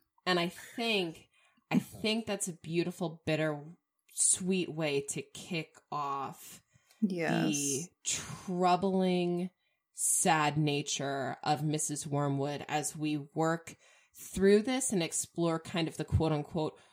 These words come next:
Speaker 1: normalcy of her to the potential magic of
Speaker 2: Mm-hmm.
Speaker 1: her and, frankly, the inherent magic and darkness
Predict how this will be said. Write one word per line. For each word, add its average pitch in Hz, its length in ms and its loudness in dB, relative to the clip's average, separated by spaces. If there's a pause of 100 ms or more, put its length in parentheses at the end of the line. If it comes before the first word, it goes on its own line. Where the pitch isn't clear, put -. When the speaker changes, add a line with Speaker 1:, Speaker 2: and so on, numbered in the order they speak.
(120)
Speaker 1:
normalcy 214 1040 6 (140)
of 220 180 2
her 220 540 0 (260)
to 185 120 -4
the 175 100 0
potential 151 840 -4 (260)
magic 160 1040 2 (280)
of 139 140 0
Speaker 2:
Mm-hmm. 185 180 2
Speaker 1:
her 165 440 -2 (280)
and, 143 640 -2 (120)
frankly, 160 480 -2
the 160 140 -2
inherent 160 560 -2
magic 143 420 -2
and 135 160 -2
darkness 139 680 -4